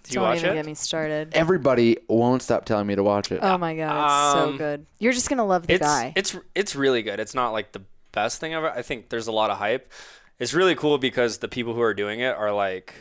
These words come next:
Speaker 1: more of, like, a minority. Like, they're not, like, the, like, he even said at the end of the trip, he's like, "If this was, like,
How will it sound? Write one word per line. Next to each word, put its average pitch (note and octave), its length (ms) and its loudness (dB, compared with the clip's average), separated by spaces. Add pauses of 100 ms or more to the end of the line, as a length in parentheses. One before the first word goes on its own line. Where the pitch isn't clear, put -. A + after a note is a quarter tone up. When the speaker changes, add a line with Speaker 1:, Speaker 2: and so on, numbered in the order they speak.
(500)
Speaker 1:
more G#2+ 280 -4
of, G#2 100 -6
like, G#2 180 -4
a G#2 40 -12
minority. F#2+ 720 -10 (300)
Like, G2 140 -14
they're G#2 100 -8
not, G#2 340 -2
like, G2 300 -6
the, G#2 140 -10 (120)
like, A#2 240 -4 (420)
he - 120 -2
even D3+ 180 0
said C#3+ 220 2
at B2+ 120 4
the A#2 120 -8
end A2+ 100 -8
of A2+ 40 -4
the A2 60 -4
trip, G#2+ 220 -2
he's G#2 140 -10
like, G2+ 160 -4
"If G2 100 -18
this A#2+ 180 -2
was, B2+ 160 -2
like, A2 340 2